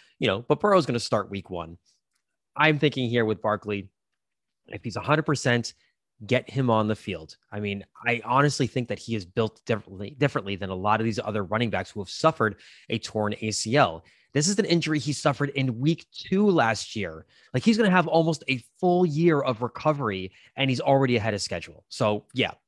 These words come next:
get him on the field. Enough with these conflicting reports. It's only gonna cause animosity, you know, between Barkley and the organization. Get the guy out there if he's, if he's ready.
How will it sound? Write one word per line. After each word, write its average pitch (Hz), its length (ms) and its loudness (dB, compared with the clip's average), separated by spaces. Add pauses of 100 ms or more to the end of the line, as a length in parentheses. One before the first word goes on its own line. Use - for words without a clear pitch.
(100)
get 147 140 6
him 160 80 2
on 156 120 6
the 143 60 2
field. 127 380 2 (300)
Enough 156 320 -2
with 151 100 0
these 131 140 -2
conflicting 117 440 -6
reports. 104 460 -2
It's - 180 -12
only 151 260 0
gonna 123 180 0
cause 110 340 0
animosity, 101 720 -4 (260)
you - 60 -10
know, 92 120 -2
between 101 440 -8
Barkley 120 400 2
and 110 100 0
the 110 160 -2
organization. 98 800 -4 (380)
Get 131 160 2
the 113 80 -2
guy 90 180 -2
out 82 160 -14
there 87 140 -12
if - 60 -14
he's, 98 280 -12
if 131 140 2
he's 104 160 -2
ready. 85 300 -8